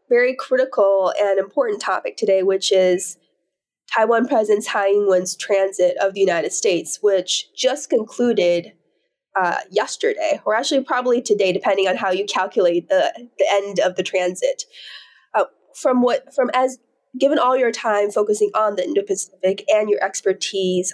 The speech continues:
on, uh, Taiwan, U S Taiwan relations, how do you see this transit, and how do you see, particularly, how do you see this transit given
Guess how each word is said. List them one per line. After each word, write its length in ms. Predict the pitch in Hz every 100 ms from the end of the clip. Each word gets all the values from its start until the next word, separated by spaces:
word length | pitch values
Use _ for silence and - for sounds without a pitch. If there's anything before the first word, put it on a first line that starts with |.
| -
on, 440 | 180 170 170 175 -
uh, 280 | 175 160 -
Taiwan, 640 | - 214 180 190 175 165 208
U 100 | 196
S 80 | 214
Taiwan 500 | - 185 185 180 190
relations, 400 | - - - - _ _ _ _ _ _ _ 185 - -
how 280 | - 277 285
do 60 |
you 120 | 269 311
see 300 | - 247 240
this 240 | 208 -
transit, 640 | - 208 196 196 185 185 - _
and 180 | 208 208 233
how 180 | 240
do 80 | 240
you 60 | 269
see, 220 | - -
particularly, 440 | - 226 294 294
how 280 | 247 240 240
do 60 | 233
you 100 | 240
see 160 | -
this 160 | 208 202
transit 400 | - 196 190 185
given 400 | 196 190 196